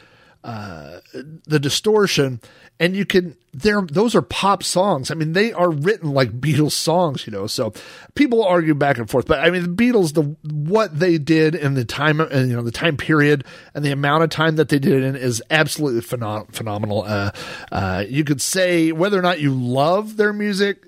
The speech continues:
is almost irrelevant. Uh, you know, it, it's just, they are, they're masters of, um, music. They're masters of writing and performing, uh, and, uh, you know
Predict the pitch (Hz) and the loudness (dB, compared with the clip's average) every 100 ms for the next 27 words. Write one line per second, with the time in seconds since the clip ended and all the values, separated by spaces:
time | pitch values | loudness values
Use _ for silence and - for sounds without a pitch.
0 | 151 147 135 117 - - - 127 180 160 | -2 0 0 -4 -8 -10 -6 -2 0 0
1 | 120 - _ _ _ _ _ _ _ - | -2 -6 _ _ _ _ _ _ _ -2
2 | 147 135 135 135 92 78 _ _ - 110 | 2 2 4 2 -2 -12 _ _ -6 -6
3 | 113 98 - - 113 101 98 - _ 123 | -4 -6 -6 -2 -2 0 -4 -10 _ 0
4 | 123 135 123 - 147 - 156 143 143 147 | 0 0 -2 0 -2 2 0 0 0 2
5 | 135 127 123 127 127 - 113 107 - - | 2 -4 -4 -2 -2 -4 -6 -6 -10 -14
6 | - _ - 139 135 127 117 - _ _ | -20 _ 0 4 6 4 2 -4 _ _
7 | _ _ _ 107 101 101 101 101 107 - | _ _ _ -14 -10 -8 -8 -8 -12 -8
8 | 135 151 175 101 - _ - 147 143 131 | 0 4 4 2 -10 _ 2 2 2 0
9 | 127 - 127 123 104 113 143 156 147 143 | -4 -2 -2 -2 -4 0 2 4 4 2
10 | 139 - 123 120 110 - 110 147 143 143 | -2 -4 -4 -4 -6 -8 -4 2 2 2
11 | 135 127 123 - - _ - 110 104 101 | 0 -2 -4 -8 -20 _ -14 -8 -8 -6
12 | - 135 127 104 - - _ _ _ - | 0 2 0 -6 -18 -20 _ _ _ -14
13 | 110 104 92 69 90 78 - - 165 143 | -8 -6 -6 -8 -10 -10 -10 -2 0 0
14 | 110 | -2